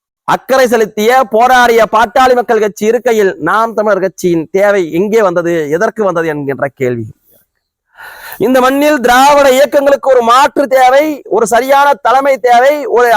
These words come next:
ஆளுமை மிக்க ஒரு நபர் தேவை என்ற ஒரு கேள்வி எழுகின்ற போது, அதற்கு சரியான நபராக அண்ணன் அன்புமணி ராமதாஸ் அவர்கள் இருக்கின்ற போது நாம் தமிழர் கட்சியினுடைய தேவை எங்கிருந்து வந்தது?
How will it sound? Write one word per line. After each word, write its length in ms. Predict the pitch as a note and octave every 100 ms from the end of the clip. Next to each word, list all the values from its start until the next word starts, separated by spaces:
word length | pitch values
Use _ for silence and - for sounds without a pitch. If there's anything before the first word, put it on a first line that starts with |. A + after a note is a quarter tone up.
| G3+
ஆளுமை 280 | B3 C#4+ C#4+ C#4+
மிக்க 320 | B3 - E4+ D4
ஒரு 100 | C4 A#3
நபர் 240 | A#3+ -
தேவை 220 | A3+ A3 G#3 - -
என்ற 160 | G3+ G3 G3 F3 E3+
ஒரு 100 | F3 F#3
கேள்வி 340 | G#3+ G#3+ G3 D#3
எழுகின்ற 340 | D3+ F3 F3 D3 E3+
போது, 200 | A3+ C#4+ F#3 - _ - - -
அதற்கு 320 | G3+ A#3+ - -
சரியான 320 | A#3+ C4 D4+ D4
நபராக 320 | C#4+ C4+ C4 B3 A#3+
அண்ணன் 220 | A#3 A#3+
அன்புமணி 300 | B3+ B3 C#4+
ராமதாஸ் 380 | C#4 C4+ C4+ C4
அவர்கள் 220 | B3+ B3
இருக்கின்ற 320 | B3 B3+ C4+ A#3+
போது 160 | A#3 A3+ G#3+ G3 _ - F3+
நாம் 240 | A#3 B3
தமிழர் 240 | B3 B3 A3+
கட்சியினுடைய 380 | - A3+ G#3+ F#3 G#3
தேவை 280 | A3+ A#3 G3+ F3 _ -
எங்கிருந்து 360 | C#3+ C3+ B2+ A2
வந்தது? 200 | G#2 _